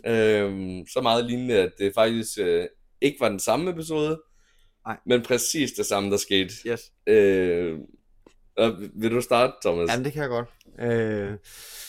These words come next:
Speaker 2: jeg, jeg er ikke selv, øh, involveret i det her, øh, andet end at det var, det var på den, øh, den bar, øh, jeg var medejer af. Og, øh, der er en af mine, øh, mine gode venner,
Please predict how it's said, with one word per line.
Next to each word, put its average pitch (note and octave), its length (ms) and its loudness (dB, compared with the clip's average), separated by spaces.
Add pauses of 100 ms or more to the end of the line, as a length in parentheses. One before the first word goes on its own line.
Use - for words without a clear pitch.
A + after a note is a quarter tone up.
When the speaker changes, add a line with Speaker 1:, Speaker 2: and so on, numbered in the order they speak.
(480)
Speaker 2:
jeg, C3+ 200 2
jeg C3+ 180 2
er B2+ 40 2
ikke C3+ 160 -4
selv, D#3 280 2
øh, A#2+ 140 0
involveret B2+ 540 0
i A#2 40 0
det B2 100 -2
her, A#2+ 300 -4
øh, A2 480 -2
andet C3+ 360 -4
end A2 140 -10
at G#2 140 -12
det A2 100 -6
var, G2 340 -4
det G#2 120 -12
var G2+ 60 -8
på - 120 -20
den, A2+ 220 -8
øh, G2 380 -12
den G#2 140 -16
bar, G#2+ 380 -6 (100)
øh, G2 120 -12
jeg F#2+ 80 -10
var F#2 60 -12
medejer G2+ 340 -10
af. G2 160 -14 (200)
Og, G#2 360 -4
øh, F#2+ 440 -8 (420)
der A#2 60 -6
er A#2 60 -4
en A#2+ 160 -8
af A2+ 80 -8
mine, G2 320 -12
øh, F2+ 220 -18 (140)
mine G2 160 -14
gode D3 260 -2
venner, C3 160 -4